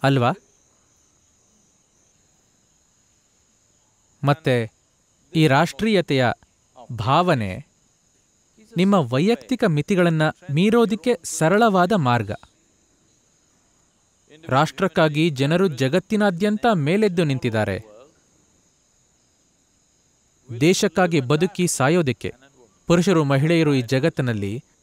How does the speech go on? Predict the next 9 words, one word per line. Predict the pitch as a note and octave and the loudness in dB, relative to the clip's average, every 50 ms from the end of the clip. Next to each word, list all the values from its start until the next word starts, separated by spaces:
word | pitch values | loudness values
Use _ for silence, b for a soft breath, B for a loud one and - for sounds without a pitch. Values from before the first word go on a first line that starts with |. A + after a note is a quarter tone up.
| _ _ _ - | _ _ _ -4
ತಮ್ಮ | D#3 D3 D3 C#3 | -2 0 0 0
ದೇಶಕ್ಕಾಗಿ | B2+ D3 E3 - - G#3+ - G#3 G3+ F#3 A3 | 0 0 0 0 0 -2 0 0 0 0 0
ಪ್ರಾಣ | A3 - - D3+ C#3 D3+ F#3 G#3+ A3+ | -4 -4 -2 0 0 2 2 2 2
ತೆತ್ತಿದ್ದಾರೆ. | G#3 - C#3 - - A#2 G#2 G#2+ G2 - - - _ _ _ _ _ _ _ _ _ _ _ _ _ _ _ _ _ _ _ _ _ _ _ B B B B B B B B B B B _ _ _ _ _ - | 0 0 -2 -2 -4 -4 -4 -6 -8 -8 -10 -14 _ _ _ _ _ _ _ _ _ _ _ _ _ _ _ _ _ _ _ _ _ _ _ B B B B B B B B B B B _ _ _ _ _ -6
ಈ | F3 F3 F#3 | -4 -4 -4
ಥರ | - D3+ D#3+ | -2 -2 0
ಇರೋ | F#3+ G3 G3 G3+ G#3 G#3 | 2 2 2 2 0 0
ಅಗತ್ಯ | - C#3 C3 C3 C#3 - - C3+ A2+ G#2+ | 0 0 0 0 -2 -2 -2 -2 -2 -2
ಇಲ್ಲ. | G#2 G2 | -4 -6